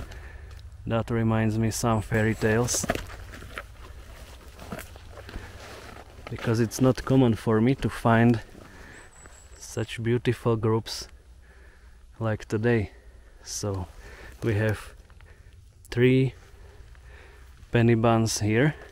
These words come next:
This is the fourth one, and there is one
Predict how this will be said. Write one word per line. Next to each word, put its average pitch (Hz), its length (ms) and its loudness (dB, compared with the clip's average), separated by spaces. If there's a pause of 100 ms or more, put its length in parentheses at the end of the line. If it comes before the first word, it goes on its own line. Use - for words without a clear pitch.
(880)
This 104 220 -6
is 117 180 -2
the 110 80 -4
fourth 120 480 0
one, 151 300 0 (1200)
and 113 180 -6
there 117 160 0
is 120 180 -2
one 117 300 -2